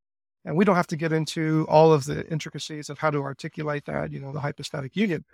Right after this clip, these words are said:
But the point is, uh, the point is that we now actually have the Savior, uh, who represents us. He, uh, not only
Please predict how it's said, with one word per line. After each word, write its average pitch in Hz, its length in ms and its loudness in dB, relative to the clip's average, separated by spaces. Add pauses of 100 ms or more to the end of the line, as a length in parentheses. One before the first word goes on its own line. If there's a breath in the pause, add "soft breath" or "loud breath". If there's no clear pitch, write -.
(140)
But 170 100 -2
the 175 60 -2
point 302 400 2
is, 143 420 -2 (540)
uh, 160 220 -2
the 156 120 -8
point 208 380 0
is 147 420 -6 (300)
that 160 160 -2
we 180 160 0
now 170 340 2
actually 156 420 -2
have 151 180 -2
the 151 100 -10
Savior, 160 560 -6 (1200)
uh, 143 180 2
who 156 100 0
represents 127 500 -4
us. - 380 -8 (260)
He, 156 320 -10 (400)
uh, 147 240 -2
not 156 260 2
only 139 360 -4